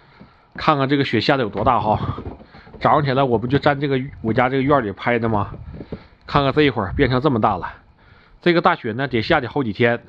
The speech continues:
这个视频拍的时间有点长啊，咱们用个两天左右时间记录一下。完了，明天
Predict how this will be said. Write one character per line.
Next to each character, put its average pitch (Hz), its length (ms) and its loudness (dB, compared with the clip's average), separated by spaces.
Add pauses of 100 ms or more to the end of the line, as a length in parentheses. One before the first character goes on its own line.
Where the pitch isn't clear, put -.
这 160 120 2
个 151 100 2
视 - 160 2
频 117 220 2
拍 131 180 0
的 135 140 0
时 131 200 0
间 131 120 6
有 131 40 2
点 117 140 2
长 87 240 -10
啊， - 200 -2 (580)
咱 113 160 2
们 139 120 0
用 147 180 2
个 135 180 4
两 110 260 2
天 131 200 2
左 123 100 4
右 107 120 4
时 110 200 -4
间 107 120 2
记 147 140 -2
录 101 180 0
一 90 40 -2
下。 98 340 -2
完 107 160 -2
了， 120 80 2
明 123 220 2
天 127 260 2